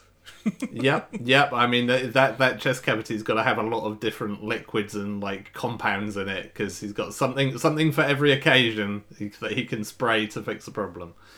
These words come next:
Speaker 2: Apart from bug spray, apparently, because if he'd have had that, maybe he could have defeated the Insecticons.
Speaker 1: There, there you go. See? It's the one thing Teletran didn't think of <laughs> when he was doing all the three D printing.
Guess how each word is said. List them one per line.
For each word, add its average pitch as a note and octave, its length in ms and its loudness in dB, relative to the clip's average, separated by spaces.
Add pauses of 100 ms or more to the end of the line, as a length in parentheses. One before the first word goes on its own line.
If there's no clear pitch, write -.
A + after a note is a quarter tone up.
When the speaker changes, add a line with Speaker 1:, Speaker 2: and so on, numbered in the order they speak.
(460)
Speaker 2:
Apart F#3+ 300 6
from F3 160 2
bug G3 220 4
spray, A2 260 2
apparently, F#2 420 -2
because G#2 300 -10
if A#2 120 -6
he'd C#3 120 -2
have A#2+ 80 -8
had B2 200 0
that, C3 220 2
maybe A2 260 -2
he A#2+ 120 -8
could A#2+ 140 -8
have A#2+ 100 -10
defeated - 300 -10
the - 60 -10
Insecticons. - 380 -12
Speaker 1:
There, - 180 -2 (140)
there A2+ 100 0
you A#2 120 4
go. E3+ 280 6 (220)
See? F3 380 0 (180)
It's - 100 -10
the D3 60 0
one D#3+ 300 4
thing F#3 160 2
Teletran E3+ 480 4
didn't D#3+ 160 -4
think C3 240 -4
of F2+ 200 -8 (100)
<laughs> - 1120 -6
when D3 120 4
he C#3+ 40 6
was C3+ 100 2
doing C#3 160 4
all C3 80 0
the C3 60 0
three C3+ 200 0
D A#2+ 120 -4
printing. G2 440 -6